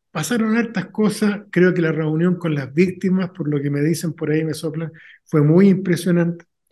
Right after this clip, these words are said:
Una cosa es escuchar el fenómeno, ¿no es cierto? Hoy hay gente que ha salido dañada entre medio, y otra cosa es juntarte con la mamá, el chicoco muerto, con la señora, el tipo que mataron,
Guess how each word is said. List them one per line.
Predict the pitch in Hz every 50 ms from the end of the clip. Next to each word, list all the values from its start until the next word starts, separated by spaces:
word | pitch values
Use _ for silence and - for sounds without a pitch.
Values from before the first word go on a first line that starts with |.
| _ _ -
Una | - 156 170 170
cosa | 160 170 160 - - 160
es | 151 135
escuchar | - 147 127 113 - 156 160 180
el | 196 190 190
fenómeno, | 190 180 175 180 185 185 190 185 190 190 185 185 180 185 - _ _ _ _ _ -
¿no | 156
es | 139 -
cierto? | 165 160 160 170 165
Hoy | 160 156
hay | 151 139
gente | - - 175 170 165 170 165
que | 147
ha | 151
salido | - 147 143 151 160 156
dañada | 151 147 147 156 175 185 190 190
entre | 185 175 180 - 165
medio, | 170 190 190 190 196 190 185 185 185 185 - - _ _
y | - 165
otra | 180 175 185 160 -
cosa | 180 175 - 196
es | 185
juntarte | - - 160 151 160 - 196 196 190 190 - 196
con | 170 180 175 170
la | 170
mamá, | 170 175 170 170 185 196 202 202 202
el | 196 196
chicoco | - 196 175 190 202 202 190 196 190
muerto, | 190 202 208 196 202 - - 202 196 196 196 196 190
con | 190 180 180
la | 175 160
señora, | - 185 180 180 196 202 202 202 208 196
el | 185 -
tipo | - 208 190 196 190
que | 185 190
mataron, | 190 196 185 202 208 208 208 202 196 190